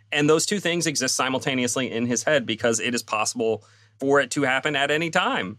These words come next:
And that's, that's a terrifying image. That's a terrifying vision.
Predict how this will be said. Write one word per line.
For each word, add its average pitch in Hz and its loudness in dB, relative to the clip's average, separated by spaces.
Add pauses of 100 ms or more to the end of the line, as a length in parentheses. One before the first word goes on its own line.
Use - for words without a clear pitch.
(120)
And 131 0
that's, 139 0
that's 151 0
a 202 0
terrifying 165 2
image. 165 -4
That's 117 -4
a 135 -4
terrifying 143 2 (360)
vision. 180 0